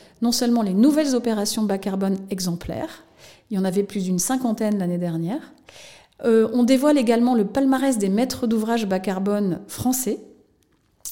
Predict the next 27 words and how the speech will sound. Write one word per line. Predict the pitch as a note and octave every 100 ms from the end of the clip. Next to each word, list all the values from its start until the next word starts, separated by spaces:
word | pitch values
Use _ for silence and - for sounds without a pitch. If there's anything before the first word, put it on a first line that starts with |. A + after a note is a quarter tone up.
| -
et | -
également | G#3 F#3+ F3 G#3
les | B3
territoires, | - - B3+ - G#3 A3 A#3 - F#3
euh, |
bas | F3 G3+
carbone, | G#3 F3+ E3+ F3 G#3 E3 - - - _ -
euh, | E3 D#3 D#3 D3+
chaque | - A3
année. | F3+ - - -
Donc, | A#3+ C4 - - - - _ _
euh, | F#3+ F#3 F3+ E3+ -
ces | - - - B3+ B3
éléments | A#3 A3 G#3 G#3
seront | - - C#4+ B3+
présents | A#3 A#3+ A3
également | A3+ G3 G3 G#3
l'année | G3+ G3 G3
prochaine, | - F3 F3+ A#3+ D#4+ - - - - _ -
euh, | F3 E3+
pour, | F3 A3+ B3 G#3
euh, | F3 E3+
célébrer | - B3 A3 G3+ A3 G#3+ G#3+
les | F3+ F#3+ A#3
réalisations | A#3+ G#3+ G3 F#3 F3+ - G3+ -
exemplaires, | A3 G3 F3 E3 D#3 A3+ B3+ F3 - - _ G3
euh, | E3+ D#3+ E3